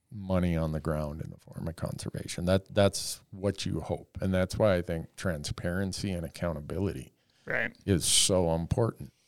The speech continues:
Speaker 1: to this. And maybe, like you s-, asked Michael, maybe every penny is going exactly to the right place and the right cause. But if you don't have a full transparent accounting, you don't really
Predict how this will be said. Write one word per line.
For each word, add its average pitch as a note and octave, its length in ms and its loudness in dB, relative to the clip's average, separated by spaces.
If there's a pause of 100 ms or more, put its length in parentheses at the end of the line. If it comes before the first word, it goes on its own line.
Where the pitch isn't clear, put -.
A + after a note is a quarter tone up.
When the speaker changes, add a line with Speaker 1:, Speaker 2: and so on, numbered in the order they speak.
Speaker 1:
to F#2 120 2
this. C#2 340 -2
And F2 260 0 (380)
maybe, C#3+ 400 6 (140)
like G2+ 240 6
you G2+ 80 2
s-, - 200 -4
asked G2+ 320 4
Michael, A2 320 2
maybe C3+ 380 4
every A#2 320 4
penny F#2 400 0
is F2+ 240 -6
going F2+ 680 0 (260)
exactly F2 680 2
to E2 140 -6
the D#2 120 -2
right D#2+ 280 -2
place - 400 -6
and C2 100 -8
the C#2+ 80 -6
right C#2+ 260 -6
cause. - 560 -12 (580)
But A2+ 140 2
if - 360 2
you G2+ 80 2
don't A#2 360 4
have F#2 400 -2
a D#2 100 2
full E2+ 520 -2
transparent E2 840 -4
accounting, E2 600 -4 (720)
you D#2+ 100 -12
don't C#2+ 360 -6 (180)
really C2+ 600 -10